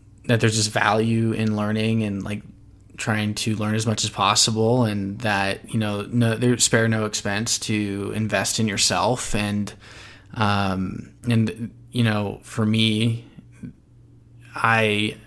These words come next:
I'm definitely, like, earlier in my career, and a lot of, like, of my peers are all, like, talking about how they're investing in Tesla stock and four oh one Ks and making money in the downturn. And,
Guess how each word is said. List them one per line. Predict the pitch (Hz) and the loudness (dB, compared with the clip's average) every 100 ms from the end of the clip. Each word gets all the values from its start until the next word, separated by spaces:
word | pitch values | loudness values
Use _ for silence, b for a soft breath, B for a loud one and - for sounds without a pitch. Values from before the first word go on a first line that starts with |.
| - | -10
I'm | - 123 | 0 4
definitely, | 123 123 113 | 4 4 2
like, | 107 104 | 2 0
earlier | 113 113 110 | 0 0 0
in | |
my | 98 | -2
career, | 101 - 107 120 104 98 104 - - - - - | -4 -4 0 2 2 0 -4 -10 -20 -20 -14 -2
and | 113 110 101 101 - - - | 0 0 -2 -4 -8 -14 -4
a | 117 | 0
lot | 120 120 | 2 2
of, | 113 - - | 0 -8 -4
like, | 113 110 - - | -4 -4 -18 -10
of | 127 117 | -4 0
my | 107 98 | 0 -2
peers | - 156 127 107 | 0 4 4 2
are | 104 | 2
all, | 98 98 | 2 0
like, | 104 | -2
talking | - 110 110 | 2 2 4
about | 107 104 | 2 2
how | 107 104 | 2 0
they're | 98 98 98 B B B | 0 0 -2 B B B
investing | 107 110 107 110 104 | 2 2 2 2 0
in | 95 92 | -2 -2
Tesla | 104 101 98 | -2 -2 -2
stock | - 87 90 101 | 0 2 2 0
and | 95 95 - B B | -6 -8 -10 B B
four | - 107 | -2 0
oh | 101 | 0
one | 101 | -2
Ks | - 101 95 98 98 | 0 2 2 0 -2
and | 90 117 B B - | -4 -8 B B -2
making | 107 110 107 | 0 2 0
money | 101 101 101 | 0 0 0
in | 98 | -2
the | 101 | -2
downturn. | 101 101 104 101 98 | 0 2 0 -2 -2
And, | 98 101 | -2 -4